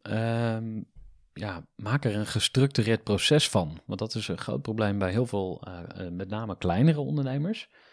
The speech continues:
dat er geen structuur in hun bedrijf zit. Ik ben dat steeds meer gaan inzien, hoe waardevol structuur is. En aan de ene kant voelt het soms, eh, saai en als een moedje,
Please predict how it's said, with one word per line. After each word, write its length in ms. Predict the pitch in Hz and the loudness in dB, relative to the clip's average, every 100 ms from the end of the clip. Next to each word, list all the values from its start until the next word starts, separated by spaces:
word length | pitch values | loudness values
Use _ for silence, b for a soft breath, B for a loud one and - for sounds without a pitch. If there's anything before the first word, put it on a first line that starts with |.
| B B B | B B B
dat 160 | - 117 | 2 4
er 80 | 110 | 4
geen 200 | 120 113 | 4 4
structuur 460 | 107 - 165 175 | 2 2 4 6
in 80 | 107 | 6
hun 100 | 90 | 4
bedrijf 400 | 90 80 76 - | 0 -2 -6 -6
zit. 280 | - - - - | -8 -8 -12 -10
Ik 160 | 98 | -8
ben 120 | 107 | -4
dat 160 | 113 104 | -4 -4
steeds 260 | - 117 131 | 0 2 4
meer 140 | 117 | 4
gaan 120 | 98 | 4
inzien, 360 | - 143 120 113 | 2 4 4 2
hoe 160 | 110 | 2
waardevol 500 | 101 107 143 117 107 | 2 4 4 2 2
structuur 520 | 98 - 95 135 156 139 | 0 -2 0 4 4 4
is. 220 | 165 - | 0 -2
En 140 | 104 | -4
aan 120 | 104 | -2
de 80 | 101 | 0
ene 140 | 110 117 | 0 2
kant 220 | 104 98 | 2 0
voelt 240 | - 117 | 0 0
het 140 | 95 - | 0 -2
soms, 320 | 92 90 - | -4 -4 -6
eh, 160 | - 85 | -8 -4
saai 540 | - - 104 120 117 | -2 0 0 0 -2
en 140 | 90 90 | -2 -2
als 220 | 85 - | -4 -2
een 120 | - | 2
moedje, 400 | 107 156 - 226 | 6 6 4 0